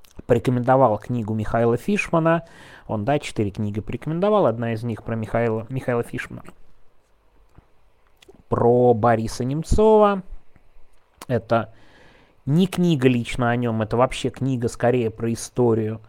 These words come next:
России. Это действительно так, и там много сюжетов, возможно, я к ней ещё буду возвращаться неоднократно, но, знаете, меня, ну, не то чтобы больше всего поразило. На самом деле, я, опять же, не могу сказать, что это была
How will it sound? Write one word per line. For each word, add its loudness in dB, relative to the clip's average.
России. 2
Это 0
действительно -4
так, 2
и 2
там 2
много 0
сюжетов, 0
возможно, -4
я -2
к -12
ней -4
ещё -8
буду -6
возвращаться 0
неоднократно, 0
но, -4
знаете, 0
меня, 0
ну, 0
не 2
то 4
чтобы -2
больше 0
всего 0
поразило. 0
На -4
самом -2
деле, -2
я, 2
опять 2
же, -2
не -2
могу -2
сказать, 0
что -2
это 0
была 0